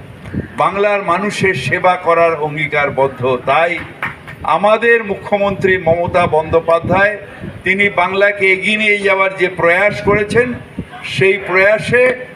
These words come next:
আমরা সবাই সামিল হচ্ছি। শুধু সামিল হচ্ছি নয়,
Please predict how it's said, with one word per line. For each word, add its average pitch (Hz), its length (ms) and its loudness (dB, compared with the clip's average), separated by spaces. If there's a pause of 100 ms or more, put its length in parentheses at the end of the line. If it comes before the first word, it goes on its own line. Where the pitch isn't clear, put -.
(140)
আমরা 175 380 2
সবাই 202 460 0
সামিল 175 520 -2
হচ্ছি। - 440 0 (400)
শুধু 190 200 2
সামিল 208 460 0
হচ্ছি 220 340 0
নয়, 240 320 0